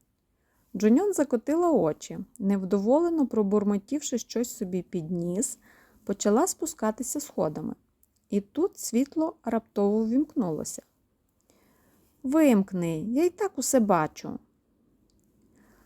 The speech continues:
Я не хочу бути першим, хто знайде твоє тіло".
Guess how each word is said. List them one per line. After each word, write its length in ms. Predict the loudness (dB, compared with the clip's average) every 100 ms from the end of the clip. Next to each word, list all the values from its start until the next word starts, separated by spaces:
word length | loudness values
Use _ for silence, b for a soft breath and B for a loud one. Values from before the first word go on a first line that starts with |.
| b b b _
Я 200 | 4 6
не 120 | 6 2
хочу 420 | 0 0 0 -4
бути 280 | -4 -4 -6
першим, 580 | -4 -4 -4 -4 -6 -10
хто 260 | -10 -6
знайде 440 | 2 4 4 2 -2
твоє 320 | 0 2 2
тіло". 420 | -2 -4 -4 -6